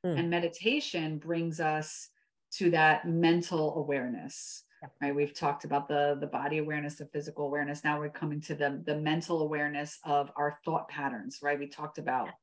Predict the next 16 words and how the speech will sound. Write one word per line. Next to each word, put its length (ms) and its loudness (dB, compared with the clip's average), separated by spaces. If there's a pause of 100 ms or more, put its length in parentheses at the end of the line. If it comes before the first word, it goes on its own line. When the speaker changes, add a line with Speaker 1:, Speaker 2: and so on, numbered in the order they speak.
Speaker 2:
in 60 -8
the 40 -4
beginning, 340 0
we 80 0
have 120 0
so 160 -6
many 260 -4
automatic 560 2
thought 220 4
patterns 380 0
that 120 0
we 80 -2
don't 260 0
even 200 -2
realize 480 2 (460)
that 300 8